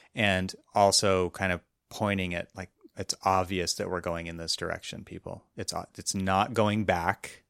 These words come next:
to the old way of doing things. Remember the day when we used to be able to draw this and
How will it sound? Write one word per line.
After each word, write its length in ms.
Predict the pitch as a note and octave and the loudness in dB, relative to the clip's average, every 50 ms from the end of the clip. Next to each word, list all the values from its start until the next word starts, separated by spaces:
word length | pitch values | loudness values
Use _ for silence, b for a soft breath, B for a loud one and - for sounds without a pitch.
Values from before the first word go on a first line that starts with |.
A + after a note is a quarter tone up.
| _ _ | _ _
to 120 | - - | -10 -8
the 120 | F2 F#2 - | -6 -4 -4
old 260 | E2+ E2+ E2+ F2+ F#2 | -4 -4 -4 -4 -2
way 160 | F#2+ F#2 F#2+ | -2 0 0
of 80 | G2 F#2 | 0 -2
doing 240 | F#2+ F#2 E2 E2+ F2 | -4 -6 -6 -8 -10
things. 320 | - F#2 F2 F2 - - | -10 -12 -12 -12 -10 -10
Remember 380 | G#2 G2+ B2+ C#3+ C#3 C#3 C#3+ C3 | -8 -6 -4 -4 -2 -2 -2 -2
the 100 | C3 B2 | -4 -4
day 340 | A#2+ C3+ B2+ C3 B2+ B2+ | -4 -4 -2 -2 -2 0
when 200 | B2 A#2+ A2+ A#2 | 0 0 0 0
we 80 | A#2 A#2+ | -2 -2
used 160 | A#2+ A#2 - | -4 -4 -6
to 80 | - A2 | -6 -4
be 100 | A2+ A#2 | -2 -2
able 160 | A2+ A2 A2+ | 0 0 0
to 80 | G#2+ G2+ | -2 -2
draw 320 | - A#2 A#2 A#2 A2+ A2 | 0 2 4 4 4 4
this 240 | G#2 A2 A2 - - | 2 2 0 0 0
and 120 | F#2+ F2+ | -2 -4